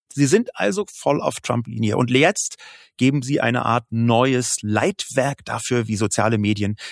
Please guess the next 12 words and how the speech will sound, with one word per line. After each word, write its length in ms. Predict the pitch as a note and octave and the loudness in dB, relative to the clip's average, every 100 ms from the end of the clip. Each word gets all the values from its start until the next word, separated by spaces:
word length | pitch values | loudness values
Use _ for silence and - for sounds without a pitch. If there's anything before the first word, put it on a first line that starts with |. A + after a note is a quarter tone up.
| - | 0
in 160 | A#2 | 0
Zukunft 640 | A2+ - C3+ - A2 - G#2+ | 2 -2 -2 -4 -4 -4 0
aussehen 480 | G#2+ - G2 F#2+ - - - - | 0 0 -4 -6 -10 -20 -20 -6
sollen. 340 | - G2 E2 - | 2 2 2 0
Deswegen 360 | D#3+ G#3+ F#3+ | 2 2 0
bringen 240 | - G3 F#3+ | 2 2 4
wir 120 | F3+ | 2
jetzt 360 | F3+ G3 - - - - | 2 -2 -10 -16 -20 -12
Teile 560 | - C3+ D#3 F3+ F#3+ G3 - | -2 2 4 4 2 -2 -6
von 380 | - D3 E3 C#3 | -2 0 2 -2
diesem 320 | B2+ C3+ A#2 | -2 -2 -2
Posting 580 | A#2+ B2+ - B2 B2 | -2 -2 0 0 0